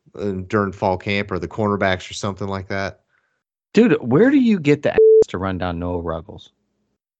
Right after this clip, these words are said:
Speaker 1: Listen, you know that boy sucked up, uh,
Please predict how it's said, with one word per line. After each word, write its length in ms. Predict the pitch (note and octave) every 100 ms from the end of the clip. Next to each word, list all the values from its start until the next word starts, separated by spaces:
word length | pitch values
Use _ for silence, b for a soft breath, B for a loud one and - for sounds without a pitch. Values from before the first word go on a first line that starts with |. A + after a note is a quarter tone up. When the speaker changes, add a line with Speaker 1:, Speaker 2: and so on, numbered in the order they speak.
| _ -
Speaker 1:
Listen, 480 | C3+ D3 - - E2+
you 180 | - C#3+
know 320 | F3 D#3+ D3
that 180 | A#2+ A2+
boy 180 | A2+ G#2+
sucked 300 | G2 A#2+ A2
up, 220 | G#2+ F#2 - _ _ _ _ _ -
uh, 380 | G2+ G#2 G2+